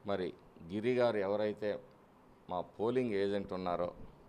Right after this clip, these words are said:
ఆయన మీద దాడి చేస్తే, మరి ఏ సెక్షన్ కట్టకనే పరిస్థితి. ఒక రకంగా ఏంటంటే, పల్నాడులో ఇవాళ దాడులకు గురైన వ్యక్తులందరూ కూడా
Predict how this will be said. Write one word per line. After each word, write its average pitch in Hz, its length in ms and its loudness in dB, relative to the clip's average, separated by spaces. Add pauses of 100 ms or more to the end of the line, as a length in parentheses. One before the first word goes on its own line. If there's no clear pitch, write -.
(540)
ఆయన 127 300 4
మీద 143 340 6 (840)
దాడి 101 340 4 (100)
చేస్తే, 92 460 -4 (1300)
మరి 117 160 -4
ఏ 107 260 2
సెక్షన్ 143 460 -2
కట్టకనే 120 500 -2
పరిస్థితి. 87 460 -8 (720)
ఒక 104 120 2
రకంగా 170 460 6
ఏంటంటే, 147 400 4
పల్నాడులో 147 720 2
ఇవాళ 135 360 4
దాడులకు 127 720 4
గురైన 120 480 0
వ్యక్తులందరూ 117 840 2
కూడా 107 400 2